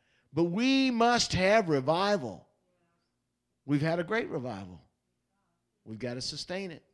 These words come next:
We've gotta sustain it. We can't let it go. We can't let it go just, "Well, well, this is Tuesday. I got all week long to do all the things I want to." No. No, you don't.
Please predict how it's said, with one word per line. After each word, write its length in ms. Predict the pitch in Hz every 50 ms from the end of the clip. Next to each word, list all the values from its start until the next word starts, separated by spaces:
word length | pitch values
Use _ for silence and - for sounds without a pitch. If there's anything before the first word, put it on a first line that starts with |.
| _ _ _ _ _ _ _ _ _ _ _ _ -
We've 160 | 117 120 117
gotta 260 | 131 127 123 123 135
sustain 520 | - - 160 147 - - 165 156 135 107
it. 100 | 95 - _ _ _ _ _ _ _ _ _ _ _ _ _ -
We 100 | 127 131
can't 300 | - - 156 147 - 135
let 160 | 135 139 135
it 100 | 120 110
go. 380 | 123 135 139 160 175 - - - _ _ _ _ _ _ -
We 100 | 139 151
can't 300 | - 175 170 175 151 165
let 140 | 165 160
it 80 | 151 135
go 240 | 156 160 165 170 156
just, 180 | 160 160 -
"Well, 180 | 147 147 147 160
well, 420 | 151 143 147 160 180 196 196 - -
this 200 | 175 190 - -
is 140 | 190 160 -
Tuesday. 540 | - 202 214 214 180 - 151 165 185 175 - - - - - -
I 120 | - 147
got 140 | 165 156 139
all 200 | 151 170 185 180
week 200 | 185 196 190 -
long 320 | 180 190 196 185 175 160
to 80 | 147 139
do 140 | 131 135 139
all 640 | 156 180 208 220 233 247 254 262 262 269 262 262
the 140 | 254 262 240
things 360 | - - 247 254 247 247 208
I 160 | 233 233 233 247
want 340 | 247 226 214 180 - - -
to." 240 | - 120 98 85 73 - - _ _ _ _ _ _ _ _ _ _ _ _ _ _ _ _ _ _ _ _ _ _ _ _ _ -
No. 280 | 92 117 113 - - _ _ _ _ _ _ _ _ _ _ _ _ _ -
No, 140 | 120 127 123
you 140 | 117 110
don't. 260 | 101 95 90 80 -